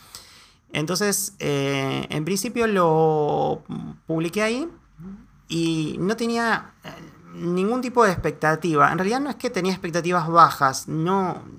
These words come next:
dije, "Bueno, lo voy a publicar, voy a tener como mucho un par de downvotes, un, un upvote", no sé, iba a tener... En mi cabeza, como mucho iba a tener cinco upvotes,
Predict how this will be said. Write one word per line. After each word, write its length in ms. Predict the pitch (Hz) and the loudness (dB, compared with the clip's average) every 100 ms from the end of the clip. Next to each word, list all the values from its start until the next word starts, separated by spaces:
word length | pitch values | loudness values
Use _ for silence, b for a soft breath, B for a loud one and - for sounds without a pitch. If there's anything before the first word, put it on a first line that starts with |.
| - - - | -18 -18 -12
dije, 240 | 156 185 208 | -8 -2 2
"Bueno, 180 | 185 | 4
lo 80 | 170 | 4
voy 60 | 220 | 2
a 100 | 240 | 2
publicar, 600 | 196 185 165 202 202 196 | 2 0 2 4 6 6
voy 100 | 185 | 2
a 80 | 175 | 0
tener 280 | 170 170 165 | 0 0 0
como 200 | 156 156 | -2 0
mucho 640 | 175 190 185 - 180 175 | 0 -2 -2 -2 0 2
un 140 | 160 | 0
par 160 | 143 143 | 0 0
de 80 | 147 | 2
downvotes, 720 | 170 165 160 156 156 156 - | 4 4 2 0 0 -2 -4
un, 280 | 165 151 - | -6 -6 -4
un 140 | 170 | 2
upvote", 840 | 147 139 127 131 131 131 131 131 - - | 6 6 4 0 2 2 -2 -6 -12 -10
no 440 | 139 - 165 170 | -8 -8 -2 -2
sé, 300 | - - - | -2 -6 -4
iba 160 | 151 165 | 0 0
a 60 | |
tener... 320 | 156 143 147 139 B B B - | 0 0 0 -2 B B B -8
En 120 | 143 | -4
mi 100 | 165 | -2
cabeza, 580 | 165 190 220 240 214 - | 2 2 4 4 4 2
como 240 | - 170 185 | -2 0 0
mucho 280 | 240 254 202 | -2 -2 0
iba 80 | |
a 40 | 160 | 0
tener 200 | 147 147 | 0 -2
cinco 360 | - 151 151 | -2 -4 0
upvotes, 540 | 131 - - - - | 0 0 -6 -12 -14